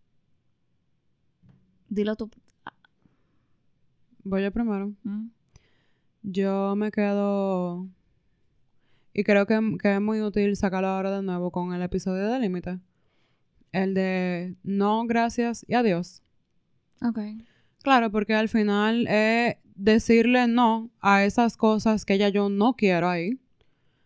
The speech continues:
Speaker 2: Darle las gracias a todo lo que está ahí, porque para algo me ha servido tener todo ese engranaje movilizando quién yo soy.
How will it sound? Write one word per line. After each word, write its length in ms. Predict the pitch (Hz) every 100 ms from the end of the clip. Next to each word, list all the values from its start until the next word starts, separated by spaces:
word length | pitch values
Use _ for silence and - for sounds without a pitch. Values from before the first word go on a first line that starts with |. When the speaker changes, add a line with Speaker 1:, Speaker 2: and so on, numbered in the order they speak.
| _ _ _ _
Speaker 2:
Darle 340 | 185 196 214 247
las 220 | 254 220
gracias 440 | 208 202 202 196 -
a 100 | 185
todo 380 | - 214 262 262
lo 100 | 247
que 80 |
está 220 | 240 - 233
ahí, 200 | 196 196
porque 260 | 202 190
para 220 | 190 185 185
algo 180 | 202 226
me 80 |
ha 60 | 226
servido 480 | 240 220 180 175 180
tener 240 | 175 180
todo 100 | 196
ese 120 | 202 214
engranaje 800 | 202 190 190 196 185 180 175 170
movilizando 1300 | - 185 185 185 180 185 190 196 190 180 165 170 - _
quién 180 | 185 190
yo 100 | 196
soy. 320 | 185 165